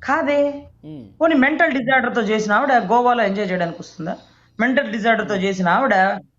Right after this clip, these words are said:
Speaker 1: ఒక క్యాబ్ బుక్
Speaker 2: మ్మ్.
Speaker 1: చేసుకొని, "నేను ఫ్లైట్‌కి వెళ్ళను, నేను లాంగ్ జర్నీలోనే వెళ్తానని కారులో వెళ్తుందా?" ఏమో
Speaker 2: మ్మ్.
Speaker 1: మరి,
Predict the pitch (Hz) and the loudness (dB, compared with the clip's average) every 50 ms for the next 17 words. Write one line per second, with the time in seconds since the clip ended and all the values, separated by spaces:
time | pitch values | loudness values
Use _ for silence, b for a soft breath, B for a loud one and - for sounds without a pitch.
0 | _ - - 220 214 - 226 196 185 185 - 240 233 233 214 202 214 208 - - | _ -6 -4 -4 0 2 2 2 2 0 0 2 2 2 0 -2 -4 -6 -6 -2
1 | - 208 202 202 - 226 214 214 226 226 208 190 190 185 185 180 165 165 - 185 | -2 -2 -2 -2 -2 -2 0 0 0 0 0 2 2 2 2 0 -2 -4 -4 -2
2 | 190 196 214 196 185 - 196 185 185 196 220 220 196 175 165 165 170 190 196 170 | 0 0 0 0 0 0 0 2 2 2 0 0 0 0 2 2 2 2 2 0
3 | 190 190 185 185 185 185 185 180 175 170 160 165 - 180 180 180 180 180 - 165 | 0 0 0 0 0 0 0 0 -2 -4 -4 -2 -2 -2 0 0 -2 -2 0 0
4 | 165 165 180 180 165 160 160 165 170 170 170 180 - - _ _ _ _ _ _ | 0 0 -2 -4 -6 -6 -8 -6 -6 -6 -6 -6 -8 -12 _ _ _ _ _ _
5 | _ _ _ _ _ _ _ _ _ _ _ - 190 233 330 392 440 440 349 247 | _ _ _ _ _ _ _ _ _ _ _ -4 0 2 2 2 2 2 2 0
6 | 196 170 - - - - - | 0 -2 -6 -8 -10 -12 -14